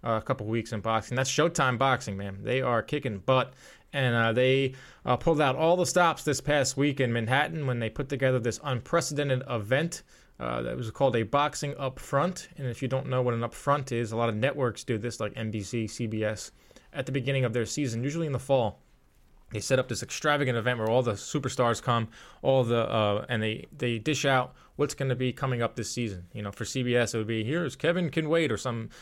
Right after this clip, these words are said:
or whatever's on C B S these days. But they did it with boxing at, uh, Cipriani's on forty-second. I went to the event. I, uh, picked up some sound from it. There I am.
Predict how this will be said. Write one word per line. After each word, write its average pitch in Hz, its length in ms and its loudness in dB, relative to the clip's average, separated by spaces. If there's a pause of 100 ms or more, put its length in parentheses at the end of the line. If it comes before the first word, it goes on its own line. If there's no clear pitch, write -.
(160)
or 120 80 -2
whatever's 139 280 4
on 131 140 2
C 127 200 -2
B 120 100 0
S 117 140 0
these 98 180 -8
days. 104 240 -8
But - 160 -6
they 127 100 -2
did 160 160 0
it 196 60 6
with 160 160 -2
boxing 143 480 2 (640)
at, 117 160 2
uh, 107 160 4
Cipriani's 151 960 0
on 117 120 -6
forty-second. 131 640 0 (400)
I 117 100 4
went 127 360 2
to 165 120 2
the 143 160 4
event. 110 420 2
I, 113 180 -2
uh, 107 120 0
picked - 240 -2
up 131 120 -4
some 110 160 -6
sound 120 460 0
from 107 220 0
it. 139 80 -2
There 113 200 2
I 104 80 2
am. 117 280 0